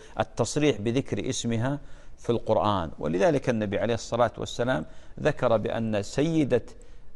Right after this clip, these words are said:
نساء أهل الجنة مريم وخديجة وأيضا فاطمة وأيضا عائشة، جاء في أحاديث أخرى،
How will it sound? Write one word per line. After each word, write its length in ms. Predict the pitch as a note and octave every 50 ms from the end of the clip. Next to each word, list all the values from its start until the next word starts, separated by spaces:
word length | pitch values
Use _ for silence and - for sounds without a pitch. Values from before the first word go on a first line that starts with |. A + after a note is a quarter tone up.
| - - A2
نساء 420 | A2+ A#2+ A2+ - - C#3+ C#3+ -
أهل 180 | A2+ A2+ A2 A2
الجنة 340 | A2 G#2 A2+ G#2+ G#2 G2+
مريم 440 | G2+ A2+ A#2+ A#2+ A#2 A2 G#2+ G#2 G#2 - - - - - - - - - -
وخديجة 600 | - - G2 G2+ G2+ A#2 A2+ A2 G2 G#2+ G2+ G2 - - - - - - - - - - - -
وأيضا 880 | - G#2 D2+ D2 A2 A2+ G#2+ G#2 G#2+ G2+ G2 G2 G2+ F#2+ F#2+ F#2 F2+
فاطمة 640 | E2 - - A2 A2 A2+ A2 - G#2+ G2+ G2+ G2+ G2+ - - - - - - - -
وأيضا 480 | - - C#2 A#2+ A#2 A2 A2 A2 G2
عائشة، 460 | E2+ F#2+ A2+ A2+ E2 F2+ G2 - - G2+
جاء 300 | G2+ - A2+ D#2 E2 F2+
في 200 | - - - E2
أحاديث 360 | E2 E2+ G#2 A2 A#2 G2+ -
أخرى، 420 | - A#2 - A#2+ A#2 A2 G#2+ -